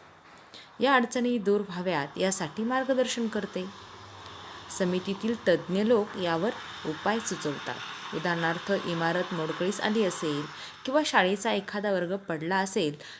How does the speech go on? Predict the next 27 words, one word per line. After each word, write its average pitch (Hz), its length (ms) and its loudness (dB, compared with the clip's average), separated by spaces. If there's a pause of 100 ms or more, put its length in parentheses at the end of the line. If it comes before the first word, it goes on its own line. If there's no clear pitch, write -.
(160)
तर 254 140 2 (440)
त्यासाठी 196 760 0
काय 240 180 0
केले 165 320 -4
पाहिजे 143 540 -6 (320)
याचे 180 280 0
मार्गदर्शन 170 760 -2
या 214 240 -2
समितीतील 165 640 -6
सदस्य 156 520 -2
करतात. - 400 -8 (840)
तसेच 277 220 0
शाळेचा 170 540 0
विकास 185 440 -2
व्हावा 147 320 -2
यासाठी 202 500 0
विविध 208 340 -2
योजनांची 180 640 -2
शिफारस 190 640 -2 (340)
ही 233 100 2
समिती 156 420 -2
करते. - 480 -14 (920)
उदाहरणार्थ, 170 580 0
शाळेत 165 400 -6
संगणक 208 560 -2
उपलब्ध 170 380 -2
व्हावेत 175 360 -2